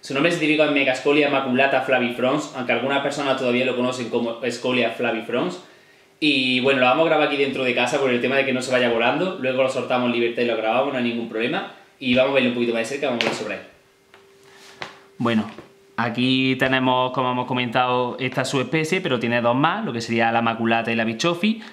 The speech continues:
La flavifrón, como hemos dicho, corresponde aquí a Mediterráneo Occidental, lo que sería España, Francia, Italia, etcétera. Y bueno, las hembras suelen llegar casi a cinco centímetros o cinco centímetros incluso, normalmente suelen quedar a cuatro y pico,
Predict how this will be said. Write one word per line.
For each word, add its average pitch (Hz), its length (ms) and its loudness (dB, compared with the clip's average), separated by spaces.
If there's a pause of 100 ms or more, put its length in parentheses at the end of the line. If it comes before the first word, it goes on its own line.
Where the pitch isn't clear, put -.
La 117 160 4
flavifrón, 113 500 0
como 127 160 2
hemos 123 200 2
dicho, 151 260 -2
corresponde 117 460 2
aquí 120 100 0
a - 20 2
Mediterráneo 123 440 0
Occidental, 131 540 0
lo 113 100 -6
que 110 60 -8
sería 107 200 0
España, 110 400 0
Francia, 110 320 -2
Italia, 110 320 2
etcétera. 185 520 -2 (1000)
Y 139 300 2
bueno, 131 240 2
las 120 200 2
hembras 180 360 0
suelen 143 320 0
llegar 139 380 0
casi 139 220 -4
a 127 40 -8
cinco 135 240 -4
centímetros 135 600 0
o 131 120 0
cinco 143 320 0
centímetros 127 440 0
incluso, 175 440 0
normalmente 120 460 2
suelen 117 200 -2
quedar 117 300 2
a 110 40 -6
cuatro 117 260 0
y - 40 -2
pico, 185 480 0